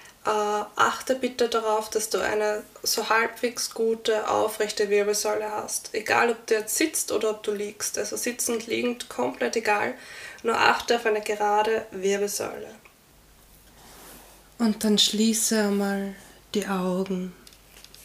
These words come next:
Nimm einen tiefen Atemzug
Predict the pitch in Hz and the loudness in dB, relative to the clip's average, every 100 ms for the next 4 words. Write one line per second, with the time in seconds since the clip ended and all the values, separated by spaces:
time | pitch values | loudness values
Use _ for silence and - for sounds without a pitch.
0 | - - - - - - - - - 214 | -20 -20 -20 -20 -20 -20 -20 -20 -2 4
1 | 226 226 220 202 202 196 - 202 208 214 | 6 6 4 4 0 0 0 2 4 2
2 | 208 214 196 202 202 202 - 208 196 - | 2 0 0 0 -2 -4 -2 -2 -2 0
3 | - 202 196 190 - | 0 0 -2 -4 -10